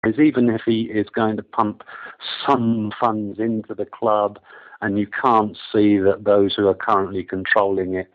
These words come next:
would allow that, uh, what is that money gonna be used for, in as much as he can't pay off the debts? There's an agreement. The, the reason that they're going to try and rewrite the deal, as you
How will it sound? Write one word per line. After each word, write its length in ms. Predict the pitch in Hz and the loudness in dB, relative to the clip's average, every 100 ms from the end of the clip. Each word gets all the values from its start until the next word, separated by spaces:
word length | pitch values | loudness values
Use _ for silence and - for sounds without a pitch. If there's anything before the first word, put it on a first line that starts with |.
| _ | _
would 320 | 90 92 90 90 | -6 -2 0 0
allow 480 | 90 107 104 90 95 | 2 2 2 0 -4
that, 300 | 87 98 - - - - - - _ _ _ 139 | -2 -2 -4 -20 -16 -16 -16 -18 _ _ _ -8
uh, 400 | 127 131 120 139 | -4 -4 -4 -4
what 420 | 143 139 160 - | -2 2 2 0
is 140 | 151 135 | -4 0
that 180 | 143 147 | 2 4
money 300 | 135 131 120 | 4 6 6
gonna 240 | 131 123 | 6 6
be 100 | 120 | 4
used 420 | 117 120 120 113 - | 4 4 4 2 2
for, 240 | 120 113 | 4 6
in 60 | 113 | 4
as 180 | 113 110 | 2 2
much 300 | 120 120 - | 2 2 2
as 220 | 107 104 - - - - | 2 2 -2 -18 -16 -6
he 80 | - | -6
can't 400 | - 226 202 - | 2 4 4 2
pay 260 | - 156 139 | -4 2 4
off 160 | 131 - - | 2 0 -4
the 60 | |
debts? 280 | 101 110 - - | 0 0 -2 0
There's 160 | 113 110 | 0 4
an 80 | 113 | 2
agreement. 580 | 110 135 117 92 104 131 135 131 | 6 6 6 2 -2 -2 -4 0
The, 100 | 139 | 0
the 180 | 127 143 | 2 4
reason 420 | 196 202 151 143 | 6 4 4 4
that 140 | 131 | 4
they're 140 | 135 127 | 4 2
going 420 | 127 139 127 123 123 | 2 2 2 0 0
to 220 | 117 113 - - - - | 0 0 -4 -20 -20 -16
try 240 | - 135 127 | -2 2 2
and 160 | 120 | 4
rewrite 460 | 127 123 123 117 - | 4 6 4 4 0
the 80 | 107 | -2
deal, 440 | 120 113 110 107 101 | 2 4 4 2 0
as 60 | |
you 160 | 110 | -2